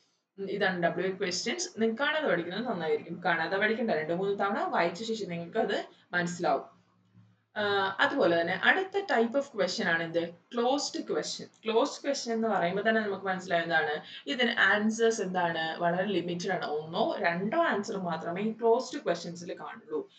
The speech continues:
For example, "May I sit here on the bed?" ഞാൻ ഈ സ്-, ഈ ബെഡിൽ ഇരുന്നോട്ടെ? ഒന്നെങ്കിൽ yes അല്ലെങ്കിൽ no ആയിരിക്കും അതിന്റെ. നിങ്ങളോട് ആരെങ്കിലും ചോദിക്കുകയാണ്, "ഞാൻ ഈ ബെഡിൽ ഇരുന്നോട്ടെ?" അപ്പൊ നിങ്ങളുടെ ആൻസർ എന്തായിരിക്കും? "വേണ്ട, ഇരിക്കണ്ട, അല്ലെങ്കിൽ ഇരിക്കൂ." ഇതാണ് നിങ്ങളുടെ ക്വസ്റ്റ്യൻ, ആൻസർ ഇതായിരിക്കും. അപ്പൊ അതാണ്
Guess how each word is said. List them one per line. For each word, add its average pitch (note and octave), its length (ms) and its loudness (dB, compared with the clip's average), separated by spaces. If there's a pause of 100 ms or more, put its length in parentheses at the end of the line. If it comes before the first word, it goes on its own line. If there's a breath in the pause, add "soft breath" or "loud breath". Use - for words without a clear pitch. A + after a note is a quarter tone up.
(260 soft breath)
For G#3 100 0
example, E3 380 -6 (160)
"May C4 60 0
I D#4+ 120 0
sit D4+ 220 -2 (120)
here B3+ 180 2
on A#3 100 2
the A3+ 100 2
bed?" G3+ 220 2
ഞാൻ G3 240 -2
ഈ C4 60 -2
സ്-, - 280 -12
ഈ A3+ 200 -2 (120)
ബെഡിൽ G3+ 240 2
ഇരുന്നോട്ടെ? E3+ 540 2
ഒന്നെങ്കിൽ F3+ 380 -2
yes C#4+ 540 -2
അല്ലെങ്കിൽ C4+ 480 2
no F#3+ 200 2
ആയിരിക്കും E3+ 380 0
അതിന്റെ. D#3+ 220 -4 (200)
നിങ്ങളോട് G3+ 320 0
ആരെങ്കിലും F#3+ 340 4
ചോദിക്കുകയാണ്, E3+ 360 -4
"ഞാൻ E3+ 180 -6
ഈ F3 80 -4
ബെഡിൽ F3+ 300 0
ഇരുന്നോട്ടെ?" E3 300 -4
അപ്പൊ - 380 -10
നിങ്ങളുടെ C#4 280 4
ആൻസർ C4+ 280 -2
എന്തായിരിക്കും? A3+ 340 0
"വേണ്ട, G3 180 2
ഇരിക്കണ്ട, F#3 380 2
അല്ലെങ്കിൽ F3+ 400 0
ഇരിക്കൂ." F3 300 -4
ഇതാണ് F3+ 420 2
നിങ്ങളുടെ F3 260 -4
ക്വസ്റ്റ്യൻ, D#3 440 -2
ആൻസർ F#3+ 440 0
ഇതായിരിക്കും. C#3 540 0 (600 soft breath)
അപ്പൊ A3+ 160 6
അതാണ് B3+ 320 6